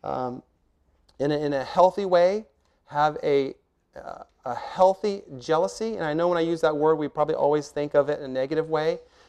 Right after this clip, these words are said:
And it is if I'm talking about envy. But I guarantee you this, if my wife started working twelve hours a day, fourteen hours a day, I would be jealous for her. Why?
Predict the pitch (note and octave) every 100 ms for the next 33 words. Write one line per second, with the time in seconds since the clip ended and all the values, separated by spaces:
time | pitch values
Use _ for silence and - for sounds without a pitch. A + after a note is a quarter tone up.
0 | _ C#3+ C#3 A#2+ D3 D#3+ E3+ D#3+ - D3
1 | D3 D3+ D3+ D3+ C#3+ C#3 - C3+ D#3+ F3+
2 | A#3+ C4 _ _ _ _ _ _ _ _
3 | C#3+ C#3+ C3+ F3 G3+ G3 - F#3+ F3 E3+
4 | C#3 - - _ _ _ _ _ _ _
5 | _ _ _ D3+ D3 - D3+ F3+ F3+ E3+
6 | D#3+ D#3 - D#3 C#3+ D3 D#3+ D#3 C#3+ D3+
7 | _ _ _ _ _ _ - E3 E3 E3+
8 | - _ _ _ _ _ - D3 D#3+ D#3
9 | C#3+ D3+ D3 D3+ D3+ _ _ _ - D#3+
10 | E3 D#3 D3+ D3+ D3 D3+ - _ _ -
11 | D#3 D#3+ D3+ B2 - C#3+ F3+ E3 - -
12 | G#2 - G#2 E2 E2 _ _ _ _ _
13 | _ _ _ _ _ _ _ B2 C#3+ F#3+
14 | A#3